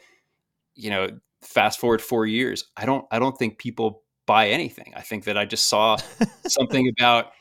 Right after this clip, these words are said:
Speaker 1: you know, Matchstick releasing their film on Red Bull T V. It, d-, d-, am I right about
Speaker 2: Yeah.
Speaker 1: that? Yeah.
Speaker 2: Yeah.
Speaker 1: Like, just a couple days ago, and it's what? It, it's, it's the middle of October, end of October.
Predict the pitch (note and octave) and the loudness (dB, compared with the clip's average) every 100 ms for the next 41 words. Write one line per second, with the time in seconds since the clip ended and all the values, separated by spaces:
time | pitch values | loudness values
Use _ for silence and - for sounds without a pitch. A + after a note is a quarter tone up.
0 | _ _ C#3+ B2 A#2 A#2+ C#3+ - C3 B2 | _ _ -2 0 2 2 0 -2 -2 -4
1 | A2+ A#2+ A2+ B2+ A#2+ A#2+ - B2 B2 A#2 | -6 -6 -4 -4 -4 -6 -4 -2 0 -2
2 | A#2 A#2+ A#2 A2+ A2+ A#2 A#2+ A#2 A2+ - | -4 -4 -2 -4 -6 -6 -6 -6 -10 -10
3 | B2 A2+ D3 C3+ - G#2 G#2+ - A2 A#2+ | -10 -8 -6 -6 -6 -12 -12 -14 -14 -10
4 | A2+ B2+ A#2 A2 A2 A2 G#2 A#2 B2 G2+ | -12 -10 -10 -6 -4 -4 -4 -2 -2 -4
5 | - - _ D#3 G#2+ F#2 _ _ B2+ A#2 | -8 -12 _ -2 -2 -4 _ _ -6 -6
6 | - - B2+ C#3 - - B2+ A#2 A#2 B2 | -8 -8 -8 -8 -10 -10 -10 -8 -6 -4
7 | - G2+ D#2+ F2+ G#2 - A#2 F2+ F2+ G#2+ | -6 -8 -12 -12 -14 -12 -10 -10 -10 -14
8 | F#2+ - - G2+ - G#2 A2 A#2+ A2+ A2 | -12 -14 -12 -14 -12 -10 -8 -6 -4 -4
9 | G#2 - A2 C3+ - - F2+ G2 F#2+ G2+ | -6 -6 -10 -10 -12 -16 -14 -12 -10 -10
10 | - A2+ G#2 - | -8 -10 -10 -20